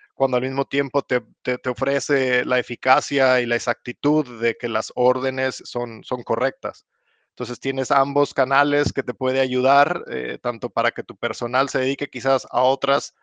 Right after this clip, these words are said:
operaciones más estratégicas y al mismo tiempo tu operación se vuelve más eficaz con mejor, eh, mejores procesos que, que, que se representan mejores costos.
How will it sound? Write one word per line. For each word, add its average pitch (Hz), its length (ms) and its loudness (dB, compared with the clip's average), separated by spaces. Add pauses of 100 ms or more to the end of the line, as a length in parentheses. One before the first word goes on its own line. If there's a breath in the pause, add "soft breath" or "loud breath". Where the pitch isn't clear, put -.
(160 soft breath)
operaciones 131 800 0
más 131 340 -4
estratégicas 143 920 -2 (580)
y 151 460 2
al 139 140 4
mismo 143 280 -2
tiempo 147 400 0
tu 139 80 -2
operación 123 380 0
se 131 80 -6
vuelve 127 200 -2
más 120 200 -2
eficaz 127 640 0 (100)
con 123 220 -4
mejor, 123 440 -2
eh, 120 140 0
mejores 120 380 -4
procesos 131 640 -2 (400 loud breath)
que, 123 240 0
que, 123 280 0
que 131 120 -2
se 120 180 -2
representan 117 540 -6
mejores 113 320 -2
costos. - 520 -10